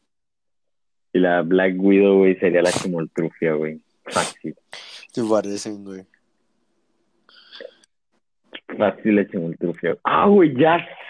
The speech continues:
Speaker 1: sé, vato.
Speaker 2: ¿Qué?
Speaker 1: ¿Quién es Hulk, güey? El Bulb, güey. El que hacía el, el Eugenio Derbez, güey, creo que lo hacía, güey.
Speaker 2: ¿Qué?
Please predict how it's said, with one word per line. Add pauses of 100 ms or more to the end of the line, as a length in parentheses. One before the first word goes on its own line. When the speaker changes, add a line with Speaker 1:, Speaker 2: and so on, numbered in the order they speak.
(140)
Speaker 1:
sé,
vato.
Speaker 2:
¿Qué? (1400)
Speaker 1:
¿Quién
es (140)
Hulk,
güey? (1200)
El
Bulb,
güey. (2250)
El
que
hacía
el,
el
Eugenio
Derbez,
güey,
creo
que
lo
hacía,
güey.
Speaker 2:
¿Qué?